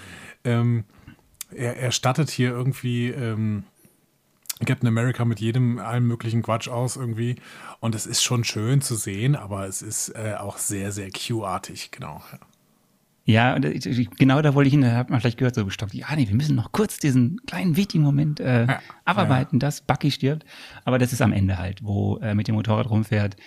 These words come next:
Speaker 2: im großen Finale, ähm, äh, hinten Feuerfontänen, vorne, was weiß ich, und dann noch das, und seitwärts und überhaupt. Und, äh, das hat schon sehr viel von Q.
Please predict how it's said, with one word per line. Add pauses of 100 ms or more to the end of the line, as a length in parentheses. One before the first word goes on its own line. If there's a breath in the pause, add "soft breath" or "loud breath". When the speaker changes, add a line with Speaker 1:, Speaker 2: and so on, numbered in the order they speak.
(320 loud breath)
Speaker 2:
im
großen
Finale,
ähm,
äh,
hinten
Feuerfontänen,
vorne,
was
weiß
ich,
und
dann
noch
das, (120)
und
seitwärts
und
überhaupt.
Und,
äh,
das
hat
schon
sehr
viel
von
Q.